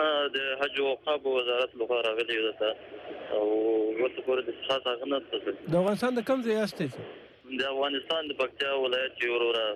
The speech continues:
Speaker 1: د
Speaker 2: ښه.
Speaker 1: پکتیا ولایت د چتکرم ولسوالۍ.
Speaker 2: او هلته، اه، سعودي عربستان کې د، اه،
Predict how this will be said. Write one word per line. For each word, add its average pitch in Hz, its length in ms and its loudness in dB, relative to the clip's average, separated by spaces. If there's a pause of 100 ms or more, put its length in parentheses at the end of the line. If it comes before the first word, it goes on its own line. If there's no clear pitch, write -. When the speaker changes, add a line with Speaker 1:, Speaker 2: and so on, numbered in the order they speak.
(600)
Speaker 1:
د - 60 0
Speaker 2:
ښه. 113 320 2
Speaker 1:
پکتیا 127 260 -4
ولایت 123 240 -2
د - 80 -10
چتکرم 113 440 -2
ولسوالۍ. - 600 -4
Speaker 2:
او 170 140 6
هلته، 220 340 2
اه، 185 880 2
سعودي 202 240 2
عربستان 214 400 2
کې 208 100 2 (100)
د، - 20 4
اه، 165 640 2